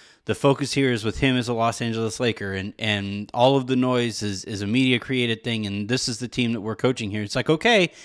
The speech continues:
this is the team that you're coaching here, and this is the way that it's currently built. And the number crunch do-, doesn't make any sense. Unless you're gonna roll with three guard lineups for three-fifths of the game, then this, this number, this,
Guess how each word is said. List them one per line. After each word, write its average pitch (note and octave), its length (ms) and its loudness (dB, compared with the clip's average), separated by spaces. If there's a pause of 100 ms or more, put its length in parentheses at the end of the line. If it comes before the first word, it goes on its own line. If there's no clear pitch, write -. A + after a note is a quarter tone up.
(280)
this D#3 200 0
is F3+ 120 -6
the F3+ 80 -6
team G#3 220 0
that F3+ 160 -2
you're E3 60 0
coaching F#3 360 2
here, B2+ 280 2 (300)
and A#2 140 4
this D#3+ 160 4
is D#3 100 -4
the E3 60 -2
way E3+ 160 2
that D#3 120 4
it's C#3+ 120 -2
currently D3 320 2
built. D#3+ 360 4 (360)
And D#3 460 4 (380)
the C#3+ 120 6
number D#3+ 320 6
crunch - 360 0
do-, D3+ 160 0
doesn't E3 360 2
make F3 220 2
any D3+ 160 4
sense. A3+ 280 2
Unless F3+ 380 8
you're B3+ 80 4
gonna G#3+ 240 6
roll F#3+ 320 8
with D3 280 6
three E3 240 2
guard D#3+ 240 6
lineups C#3+ 440 2
for B2 680 6
three-fifths D3+ 560 2
of C#3+ 100 4
the B2 80 2
game, B2+ 560 4
then C3 600 2
this, D3 240 2
this D3+ 260 2
number, E3 300 2
this, C#3+ 280 4